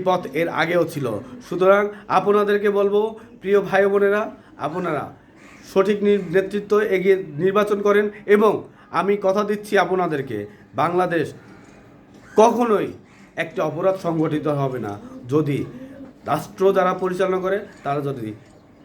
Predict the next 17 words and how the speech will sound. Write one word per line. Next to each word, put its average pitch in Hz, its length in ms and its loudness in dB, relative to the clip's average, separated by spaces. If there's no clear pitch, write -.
একটি 165 340 -2
মাত্র 160 260 -2
ওয়াদা 139 280 0
করে 123 220 -2
যে 110 160 -8
রাষ্ট্রের 170 580 -2
আইন 165 220 4
শৃঙ্খলা 202 420 2
রক্ষাকারী 196 380 2
বাহিনী 196 300 2
রাষ্ট্রের 156 440 -4
কাজে 160 260 2
নিয়োজিত 160 380 0
থাকবে, 110 400 -6
জনগণের 165 460 0
নিরাপত্তায় 143 600 0
থাকবে, 107 240 -8